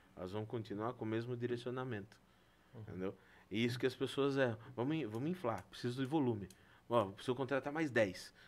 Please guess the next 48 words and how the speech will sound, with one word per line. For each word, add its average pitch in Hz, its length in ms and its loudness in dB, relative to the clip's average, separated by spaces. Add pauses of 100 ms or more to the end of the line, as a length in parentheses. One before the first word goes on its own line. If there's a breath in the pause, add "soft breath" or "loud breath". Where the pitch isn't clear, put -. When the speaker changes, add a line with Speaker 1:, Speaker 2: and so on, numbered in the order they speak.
(160 soft breath)
Speaker 1:
Preciso 143 240 2
contratar 151 280 4
não 147 60 -4
sei 165 100 0
o - 40 0
quê. 117 300 2 (220 soft breath)
Preciso - 140 -4
não 147 60 0
sei 170 140 -2
o 175 40 -4
quê." 127 260 6 (180 soft breath)
Ah, 143 160 -2
bah, 139 200 2
bah, 143 120 -2
bah, 147 320 2
bah. 135 240 -4 (500 soft breath)
Ele 135 120 0
perdeu 123 280 4
a 123 40 6
essência 113 420 0
dele, 98 240 -2
cara. 87 260 -12 (180)
A 104 80 -8
essência 127 460 -2
de 120 100 -2
toda 135 320 0
a - 20 0
indústria, 113 680 -2 (260 soft breath)
de 90 60 -8
toda 123 240 -4
empresa, 113 600 2
são 107 200 -6
as 104 100 -8
pessoas. 104 500 -4 (720 soft breath)
Não 117 100 -2
adianta 131 400 2
a 117 40 4
gente 120 260 -2 (360)
colocar, 113 420 2
como 123 140 -2
você 120 80 -8
falou, 127 240 6
não 117 80 6
adianta 147 260 6
uma 165 120 6
máquina 135 400 6
de 117 100 0
milhões 123 1080 6